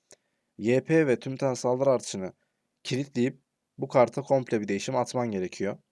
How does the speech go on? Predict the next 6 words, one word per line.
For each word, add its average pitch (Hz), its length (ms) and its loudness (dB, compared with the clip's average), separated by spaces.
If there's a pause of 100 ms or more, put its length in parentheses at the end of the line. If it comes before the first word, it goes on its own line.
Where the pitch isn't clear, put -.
(600)
Ee, 90 640 -10 (1160)
iyileştirme 151 600 -2
oranı, 156 500 2 (260)
ya, 104 160 -4
belki 156 340 6
tutulabilir. 92 680 -6